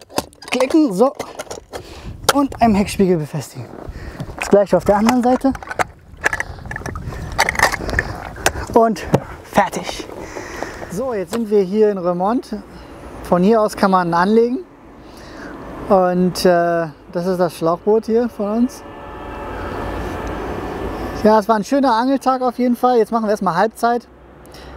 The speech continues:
Ähm, der Ayan, der Angelkollege, ist jetzt, äh, uns was zu essen holen gegangen. Wir legen jetzt hier an.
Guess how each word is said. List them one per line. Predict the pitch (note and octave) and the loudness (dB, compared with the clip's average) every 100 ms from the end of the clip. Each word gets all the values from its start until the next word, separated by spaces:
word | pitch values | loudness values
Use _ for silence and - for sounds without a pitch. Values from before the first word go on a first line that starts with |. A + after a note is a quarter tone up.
| - - - | -14 -10 2
Ähm, | F#3 F3 E3+ D#3+ D3+ - | 4 4 2 -4 -8 -6
der | F3+ F3 | 2 4
Ayan, | F3+ A3 A#3+ | 4 4 4
der | G#3+ F#3 | 2 2
Angelkollege, | G#3+ A3+ A3 G#3+ G#3+ G3+ | 2 2 2 4 4 2
ist | F#3 | 0
jetzt, | F3+ - - | -4 -4 -6
äh, | E3+ E3 D#3+ | 0 2 2
uns | E3+ E3 - | 0 -2 -2
was | E3+ D3+ - | -2 -2 -2
zu | F#3+ | 2
essen | G3 - A3 | 2 2 2
holen | G#3+ A3 | 4 4
gegangen. | G#3 G#3 A3 - - - - - - - - | 2 2 0 -2 -10 -18 -16 -16 -18 -6 4
Wir | E3 | 6
legen | F#3 F#3 | 6 4
jetzt | F3 - | -4 -4
hier | E3 | -4
an. | E3+ G#3 | -2 -2